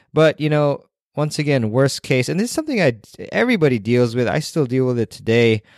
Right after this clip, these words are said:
not taking certain actions because of a fear of failure. You know, for example, you know, you see a, a girl out there and you, you,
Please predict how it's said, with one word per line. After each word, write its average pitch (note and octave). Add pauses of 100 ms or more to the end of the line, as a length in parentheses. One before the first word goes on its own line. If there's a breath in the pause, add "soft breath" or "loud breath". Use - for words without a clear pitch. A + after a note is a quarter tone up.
(420 soft breath)
not A2+
taking B2
certain A2
actions G#2+
because G#2
of G#2
a G2
fear A2
of F#2+
failure. G#2+
You G2+
know, G2
for G#2
example, G2+ (360 soft breath)
you G2+
know, G2+
you G2
see G#2
a, F#2
a G2
girl A2
out G2
there G#2+
and G2
you, F#2+
you, -